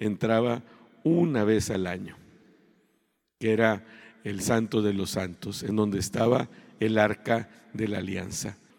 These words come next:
Y el templo revestía, pues, una, un significado muy especial. Eh, la Sagrada Familia vivía en Nazaret, al norte, en Galilea. Pero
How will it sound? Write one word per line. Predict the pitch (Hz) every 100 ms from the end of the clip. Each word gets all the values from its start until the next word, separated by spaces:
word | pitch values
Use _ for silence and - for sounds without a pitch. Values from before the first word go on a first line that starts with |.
| _ _ _ _ _ _ _ -
Y | 131
el | 123
templo | 143 151 156
revestía, | 151 135 107 151
pues, | 139 143 123
una, | 139 143 135 127
un | 127
significado | 143 127 110 - 120 127
muy | 120 127
especial. | 131 - 110 156 170 165 - - - - - - - -
Eh, | 110 104 104 104 - - 220 _ _ - _ - - _ _ -
la | 110
Sagrada | 110 113 135
Familia | 123 113 117 123 127
vivía | 110 101 113 123 120 - - - - -
en | - 104 98
Nazaret, | 95 98 127 - - - - - _ _ _ _ _ _ _ _ _
al | 98 101
norte, | 120 123 - 120 117 -
en | 101 98
Galilea. | 92 92 101 147 - - - - - _ _ - - - -
Pero | 110 110 107 95 101